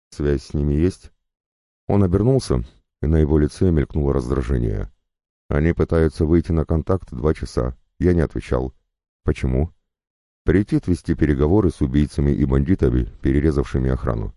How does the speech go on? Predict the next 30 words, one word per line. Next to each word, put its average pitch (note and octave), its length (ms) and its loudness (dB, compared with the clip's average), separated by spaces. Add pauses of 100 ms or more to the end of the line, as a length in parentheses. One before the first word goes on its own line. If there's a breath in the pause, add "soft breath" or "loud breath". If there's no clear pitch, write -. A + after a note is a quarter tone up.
(640)
«Немедленно D#2 680 2
примите E2 380 2
вызов, C2+ 300 0
князь», - 360 -2 (320)
возмутился A#1 560 -4
я. G#1 200 -6 (720)
Пауза. C#2+ 460 0 (640)
Трубецкой B2 440 2
смотрел B2 380 2
на G#2+ 60 4
меня G#2 220 4
так, B2 240 0
словно F2 300 0
я F#2+ 140 4
сказал E2 360 0
нечто D#2 380 0
невероятно D2 540 0
глупое. A1+ 440 -2 (680)
Потом A2+ 240 0
пожал D2 260 2
плечами A2+ 600 -2
и A2+ 100 -2
кивнул C#2+ 340 -2
оператору. A1 580 -4 (600)
Экран F#2+ 500 -2
ожил. A#1+ 400 -4 (1120)
Человек, A2+ 340 4
смотревший G2+ 460 2
на F#2 80 4
нас F#2 200 0